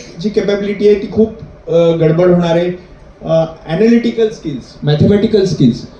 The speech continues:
म्हणजे, अ, त्याला खरंच स्किलची गरज पाहिजे. हां, otherwise जे नॉर्मल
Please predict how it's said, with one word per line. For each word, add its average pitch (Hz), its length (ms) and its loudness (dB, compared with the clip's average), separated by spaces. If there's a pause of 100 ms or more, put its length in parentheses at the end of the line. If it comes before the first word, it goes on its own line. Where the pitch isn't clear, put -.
(260)
म्हणजे, 202 320 2 (640)
अ, 143 260 -4 (160)
त्याला 170 220 0 (120)
खरंच 254 340 0
स्किलची 247 320 -2
गरज 233 260 2
पाहिजे. 196 360 0
हां, 170 520 -2
otherwise 220 800 2
जे 220 300 2
नॉर्मल 175 400 0